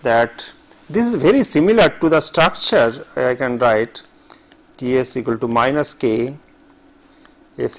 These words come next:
square, uh, C S plus D S square plus A S plus B,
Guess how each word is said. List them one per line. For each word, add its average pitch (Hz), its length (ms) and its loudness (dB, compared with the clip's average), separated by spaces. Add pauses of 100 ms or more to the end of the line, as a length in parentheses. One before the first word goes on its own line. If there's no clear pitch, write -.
(120)
square, 117 500 0 (1600)
uh, 110 460 -4 (1160)
C 131 400 -4
S 135 220 -2
plus 120 360 -2
D 123 340 -6 (1600)
S 120 340 -8
square 127 440 -2 (1120)
plus 110 640 0 (2750)
A 113 180 -4
S 113 180 -8
plus 95 380 -10
B, 98 220 -16